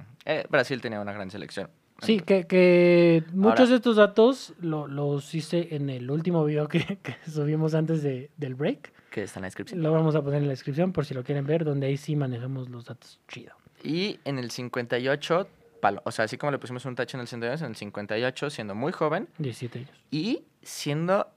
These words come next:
Speaker 2: Diecisiete
Speaker 1: la única
Speaker 2: años.
Speaker 1: vez, su primer mundial. Diecisiete años. <laughs> Este, y siendo la única vez que un país,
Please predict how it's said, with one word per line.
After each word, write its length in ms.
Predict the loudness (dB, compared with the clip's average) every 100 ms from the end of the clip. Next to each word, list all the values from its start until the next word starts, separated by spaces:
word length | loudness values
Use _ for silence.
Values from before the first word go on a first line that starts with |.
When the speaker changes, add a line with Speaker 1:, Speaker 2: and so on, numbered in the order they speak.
| _
Speaker 2:
Diecisiete 220 | -8 0
Speaker 1:
la 120 | 2
única 420 | 2 0 -2 2 4
Speaker 2:
años. 80 | 2
Speaker 1:
vez, 340 | -2 -8 -16 -16
su 200 | -10 -10
primer 320 | -8 -8 -8
mundial. 380 | -10 -10 -12 -14 _ _ _ -20
Diecisiete 500 | -20 -20 -20 -18 -12 -2
años. 320 | 2 2 -2 _ _ -16
<laughs> 380 | -6 -2 0 0 -4 -12 -12 -8
Este, 600 | -4 -4 -6 -8 -10 -8
y 80 | -8
siendo 280 | -6 -4 0
la 200 | 0 0
única 500 | -6 -6 -8 -6 -4
vez 280 | -4 -8 -10
que 140 | -10
un 280 | -8 -8 -12 _
país, 540 | -6 -4 -8 -14 -20